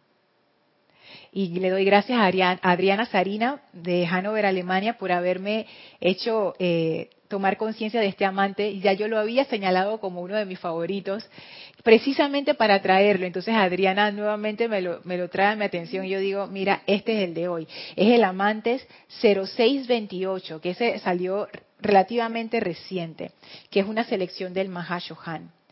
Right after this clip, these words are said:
Y el otro Amantes de la enseñanza que tengo acá es de Lady Venus y es el cero seis quince. El seiscientos quince de Lady Venus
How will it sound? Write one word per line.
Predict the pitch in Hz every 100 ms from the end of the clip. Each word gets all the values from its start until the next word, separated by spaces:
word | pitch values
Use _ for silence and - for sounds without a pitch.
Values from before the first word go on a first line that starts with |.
| - - -
Y | 208
el | 202
otro | 214 254
Amantes | 233 240 254
de | 254
la | 208
enseñanza | 185 185 180 233 254 226 170 190 262 _ _ _ _ _ _ _ _ _ _ -
que | 170
tengo | 175 185
acá | 185 196 202
es | 190 196 220 190
de | 202
Lady | 196 185 185 220
Venus | 202 180 185 285 - - _ - - -
y | 220 202
es | 196 -
el | 220 233
cero | - 185 175
seis | - 247 247 294 - - _ _ -
quince. | 208 190 170 - - - _ _ _ _ -
El | 170
seiscientos | 165 170 180 226 226 -
quince | - 277 320 320
de | 277 208
Lady | 208 233 254 254
Venus | 262 262 311